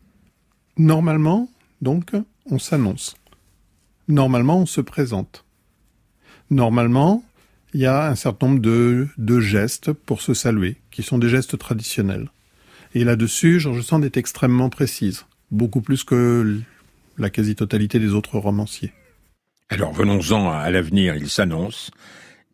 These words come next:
Speaker 2: il se présente. Il ne va pas s'ouvrir nécessairement par une rupture.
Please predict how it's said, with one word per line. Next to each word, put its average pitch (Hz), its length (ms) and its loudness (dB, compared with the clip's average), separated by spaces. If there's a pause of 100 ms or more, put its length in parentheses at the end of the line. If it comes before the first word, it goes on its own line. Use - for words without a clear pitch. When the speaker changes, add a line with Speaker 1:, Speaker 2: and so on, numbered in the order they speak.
Speaker 2:
il 85 260 -2
se 80 480 -4 (120)
présente. 120 720 -2 (800)
Il 147 120 2
ne 131 60 2
va 135 160 0
pas 185 460 0
s'ouvrir 147 560 0
nécessairement 120 680 0
par 104 220 0
une 104 140 4
rupture. 120 720 0